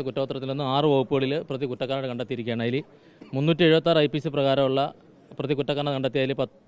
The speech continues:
പത്ത് വർഷവും ഒരു ലക്ഷം രൂപയും ശിക്ഷ നൽകുകയുണ്ടായി. ഐ പി സി മുന്നൂറ്റി ഇരുപത്തിയാറ് പ്ര-, പ്രകാരമുള്ളതിന് ഒരു വർഷം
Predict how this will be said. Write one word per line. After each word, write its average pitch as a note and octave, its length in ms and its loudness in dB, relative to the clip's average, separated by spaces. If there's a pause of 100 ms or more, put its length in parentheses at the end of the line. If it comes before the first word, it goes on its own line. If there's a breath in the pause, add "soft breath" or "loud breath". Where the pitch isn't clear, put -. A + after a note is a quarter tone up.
(520 soft breath)
പത്ത് C#3+ 240 0
വർഷവും D#3+ 300 2 (160)
ഒരു C#3 140 0
ലക്ഷം D#3 240 -2
രൂപയും C3 240 -2 (1120)
ശിക്ഷ C3 120 -4 (100)
നൽകുകയുണ്ടായി. B2+ 480 0 (680 soft breath)
ഐ - 100 -2
പി D#3+ 140 2
സി F3 120 0
മുന്നൂറ്റി E3+ 280 2
ഇരുപത്തിയാറ് E3+ 300 2
പ്ര-, D#3+ 140 2 (100)
പ്രകാരമുള്ളതിന് D3 640 0
ഒരു E3 120 4
വർഷം B2 200 -4